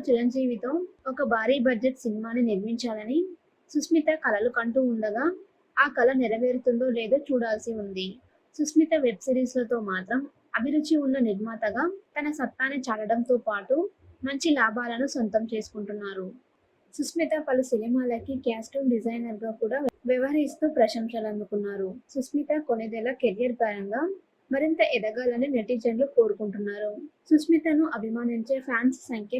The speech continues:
పెరుగుతుంది. జనసేన పార్టీ అధినేత డిప్యూటీ సీఎం పవన్ కళ్యాణ్ పొలిటికల్ గా సాధించిన విజయాలతో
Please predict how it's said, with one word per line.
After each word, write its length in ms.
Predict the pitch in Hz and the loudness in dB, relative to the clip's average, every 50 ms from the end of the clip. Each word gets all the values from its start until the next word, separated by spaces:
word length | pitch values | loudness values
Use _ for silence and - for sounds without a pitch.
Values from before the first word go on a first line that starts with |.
| 254 262 | 2 2
పెరుగుతుంది. 600 | 226 208 214 202 - 208 208 202 202 202 202 208 214 - - _ _ _ _ 254 | 2 2 0 -2 -4 -4 -6 -6 -6 -4 -4 -6 -6 -10 -16 _ _ _ _ -4
జనసేన 420 | 254 277 285 311 302 339 339 311 311 320 311 302 277 | -2 0 0 0 0 2 2 4 4 4 2 2 0
పార్టీ 280 | 226 214 196 185 262 269 269 214 | -2 -2 0 0 0 2 2 2
అధినేత 380 | 196 208 220 254 247 233 240 262 269 247 220 | 2 2 2 2 0 0 -2 -2 -2 -2 -2
డిప్యూటీ 380 | 208 190 - 247 254 240 269 269 - - | -2 -4 -2 -2 -2 -2 -4 -8 -6 -6
సీఎం 280 | 240 208 214 240 269 330 381 - - _ _ _ | -4 -4 -2 -4 -4 -6 -6 -10 -14 _ _ _
పవన్ 220 | 294 277 294 311 320 311 | -6 -2 0 0 0 2
కళ్యాణ్ 360 | 320 302 294 285 285 294 294 285 - - | 2 0 -2 -2 -4 -4 -6 -6 -4 -4
పొలిటికల్ 480 | 269 269 269 254 302 302 - 285 277 269 254 | -2 -2 -2 -2 -4 -4 -4 -4 -4 -4 -4
గా 60 | 294 294 294 | -6 -6 -6
సాధించిన 480 | 269 233 214 196 226 226 220 - 233 262 247 220 | -6 -6 -4 -4 -6 -8 -6 -4 -2 -2 0 0
విజయాలతో 560 | 208 185 208 226 226 214 208 202 196 - | 0 -2 -2 -4 -4 -4 -6 -6 -4 -2